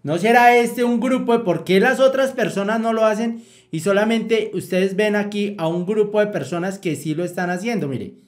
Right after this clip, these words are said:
mire, acá, a ver si lo podemos captar.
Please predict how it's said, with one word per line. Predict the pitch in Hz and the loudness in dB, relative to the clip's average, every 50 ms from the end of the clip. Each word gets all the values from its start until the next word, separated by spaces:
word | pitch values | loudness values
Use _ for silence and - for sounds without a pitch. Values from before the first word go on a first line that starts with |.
| _ _ _ _ _ _ _ _ _ _ | _ _ _ _ _ _ _ _ _ _
mire, | - 135 131 123 120 - - | -8 -6 -4 -6 -6 -8 -10
acá, | 127 127 123 127 127 - 185 208 220 220 - - _ _ _ _ _ _ _ _ _ _ _ _ _ _ _ _ _ _ _ _ _ - | -10 -8 -8 -6 -4 -2 -2 -2 -2 -4 -10 -20 _ _ _ _ _ _ _ _ _ _ _ _ _ _ _ _ _ _ _ _ _ -20
a | 113 107 101 | -18 -16 -16
ver | 104 113 113 | -14 -16 -16
si | - - - 131 | -18 -16 -14 -12
lo | 127 127 127 | -12 -12 -12
podemos | - 117 113 113 120 127 - - - _ _ _ _ | -12 -12 -12 -10 -12 -12 -14 -18 -20 _ _ _ _
captar. | - 120 110 - - - - 147 165 165 - | -12 -12 -12 -12 -14 -12 -10 -10 -10 -12 -14